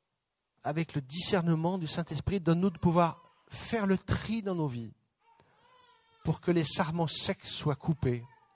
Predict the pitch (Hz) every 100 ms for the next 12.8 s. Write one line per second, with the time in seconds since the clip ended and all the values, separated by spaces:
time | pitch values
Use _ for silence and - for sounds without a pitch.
0 | _ _ - _ _ _ _ 139 - 170
1 | - 208 180 - 185 - 170 160 147 139
2 | 135 139 135 123 123 - - 143 131 _
3 | _ 135 131 - 151 - 139 - 143 131
4 | - 113 107 101 - _ _ _ 143 -
5 | 180 180 151 143 214 214 - 165 147 131
6 | 120 - 104 98 92 110 _ _ _ _
7 | _ _ _ _ _ _ _ _ 143 -
8 | 170 180 190 160 147 123 - _ _ _
9 | _ - 143 156 202 190 185 175 160 147
10 | 190 185 - _ 147 151 139 220 233 220
11 | - - 202 190 160 135 113 - 113 107
12 | - _ _ - _ 143 156 -